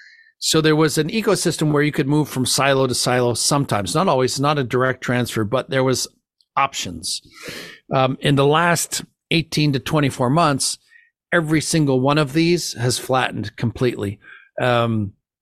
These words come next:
the games industry is laying off like crazy. The tech industry is laying off like crazy. Like, we've had this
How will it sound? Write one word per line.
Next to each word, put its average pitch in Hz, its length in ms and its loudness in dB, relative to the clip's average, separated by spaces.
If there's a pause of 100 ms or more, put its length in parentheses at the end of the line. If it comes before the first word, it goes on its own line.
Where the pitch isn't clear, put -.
(220)
the 127 160 2
games 151 380 0
industry 147 300 2
is 123 120 0
laying 135 200 2
off 131 220 0
like 127 100 0
crazy. 123 360 2
The 110 120 -2
tech 160 280 -2
industry 131 300 0
is 110 100 0
laying 120 160 2
off 117 220 0
like 113 100 -2
crazy. 117 320 0
Like, 110 180 -2
we've 123 120 -2
had 143 240 0
this 131 240 -2